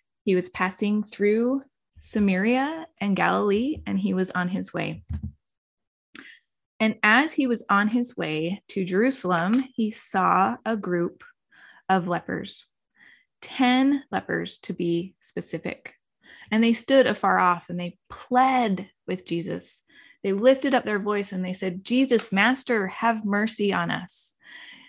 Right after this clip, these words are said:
You know that they knew of the miracles that he had been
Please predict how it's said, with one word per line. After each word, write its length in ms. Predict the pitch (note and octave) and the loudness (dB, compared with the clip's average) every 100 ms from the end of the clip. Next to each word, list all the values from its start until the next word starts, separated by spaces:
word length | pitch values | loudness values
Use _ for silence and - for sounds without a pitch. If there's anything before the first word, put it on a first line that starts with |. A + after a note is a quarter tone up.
| - | 0
You 140 | A3+ A#3+ | 4 8
know 520 | A3+ A3 A#3 C#4 D4+ | 8 8 6 4 2
that 220 | A3 - | 0 -2
they 200 | F#3+ F#3+ | -2 0
knew 840 | F#3 F3+ F#3 C4+ F4+ C4 F#3+ D#3+ D#3+ - | 0 0 2 4 4 2 2 0 -4 -8
of 160 | F3 | -4
the 120 | F3 F3+ | -4 0
miracles 880 | F#3+ A3 D#4+ D#4+ - E3+ D#3+ - - | 2 4 2 -2 -6 -8 -8 -10 -14
that 100 | F#3 | -10
he 200 | F#3 F#3 | -6 -6
had 180 | F#3 - | -6 -6
been 340 | F3+ F3 E3 | -6 -6 -10